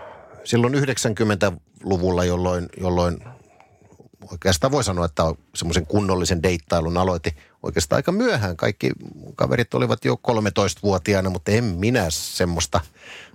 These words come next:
Minua kiinnosti kolmetoista. Tytöt oli ällöttäviä. <laughs> Mutta joskus silloin sitten täysikäisenä, kun deittailun aloitin, niin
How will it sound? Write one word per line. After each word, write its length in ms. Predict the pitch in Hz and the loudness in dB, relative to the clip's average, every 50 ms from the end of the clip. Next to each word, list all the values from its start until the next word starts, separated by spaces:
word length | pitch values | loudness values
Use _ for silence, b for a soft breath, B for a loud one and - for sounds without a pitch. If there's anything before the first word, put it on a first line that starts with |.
| B - - - | B -8 -6 -2
Minua 240 | - - 110 104 95 | 0 2 2 2 2
kiinnosti 360 | - 107 98 92 87 - - | 2 0 0 0 0 -2 -2
kolmetoista. 640 | - 117 110 101 98 - 98 92 - - - - 90 - | 0 0 2 0 0 0 0 0 0 -2 -8 -16 -6 -2
Tytöt 280 | 147 151 175 151 - | 0 0 0 0 0
oli 140 | - 110 117 | 0 0 2
ällöttäviä. 680 | 143 185 175 120 95 85 - - 90 78 80 76 76 B B B B B B - - 226 - - | 2 2 0 -2 -4 -6 -6 -6 -4 -2 -2 -2 -2 B B B B B B 2 2 2 2 2
<laughs> 540 | 165 107 - 78 - - - 214 - 190 190 | 2 2 2 2 0 0 0 0 2 2 2
Mutta 300 | 160 147 - 175 151 - - B B B B B B B B | 0 0 2 0 0 0 -2 B B B B B B B B
joskus 340 | 151 151 - - 143 - - | 0 0 0 0 -2 0 2
silloin 440 | 151 143 143 139 139 - - 87 | 2 2 2 0 -2 -6 -8 -4
sitten 320 | - 143 127 - 143 143 127 - - - - - - - - - - - _ _ | -2 -2 0 2 2 0 0 -2 -10 -16 -14 -12 -12 -12 -12 -12 -14 -14 _ _
täysikäisenä, 760 | - 139 131 123 - - 123 107 - 117 107 98 113 110 110 | 2 2 2 2 0 0 0 2 2 2 2 2 2 0 0
kun 180 | 104 - 120 117 | 0 0 0 2
deittailun 500 | 127 123 113 - - 117 104 101 104 110 | 2 2 0 0 0 0 0 2 2 0
aloitin, 340 | 120 127 123 107 - 107 104 | 2 2 0 0 0 2 2
niin 120 | 101 90 | 0 -2